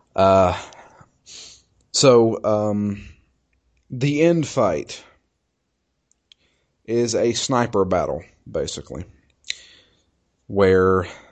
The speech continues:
he is hidden somewhere in these two areas, and you have to find him. Uh,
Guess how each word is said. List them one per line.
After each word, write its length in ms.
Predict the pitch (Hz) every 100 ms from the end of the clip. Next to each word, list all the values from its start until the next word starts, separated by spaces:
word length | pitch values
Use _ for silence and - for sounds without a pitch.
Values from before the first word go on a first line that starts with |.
| _ _ _ _ _ _ _ _ _ _ _
he 360 | - 151 156
is 180 | 147 131
hidden 500 | - - 160 156 160
somewhere 760 | 147 160 151 139 117 117 120 117
in 640 | - 117 123 127 127 107
these 340 | 107 113 113 -
two 300 | - 135 139
areas, 800 | 85 110 87 82 98 113 - - _ _ _ _ _ _ _ _ _ _ _ _ _ _ -
and 140 | 104 98
you 60 |
have 180 | 110 104
to 80 | -
find 400 | - 101 71 50
him. 180 | - - _ _ _ _ _ _ _ - - _ _ _ _ _ -
Uh, 240 | 90 82